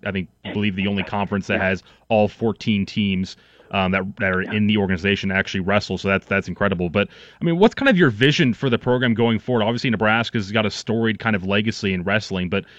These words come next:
but when you kind of look at it, um, going forward, what do you see, uh,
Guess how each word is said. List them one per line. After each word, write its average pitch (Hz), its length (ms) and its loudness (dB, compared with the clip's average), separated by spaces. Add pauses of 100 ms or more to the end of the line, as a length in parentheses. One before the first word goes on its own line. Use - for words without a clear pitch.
(160)
but 135 100 0
when 156 180 2
you 143 100 4
kind 208 240 2
of 127 100 6
look 147 220 2
at 120 120 6
it, 110 200 0
um, 98 500 -2 (380)
going 123 260 2
forward, 120 380 0
what 151 320 0
do 220 40 4
you 143 120 2
see, 113 580 0
uh, 95 240 -2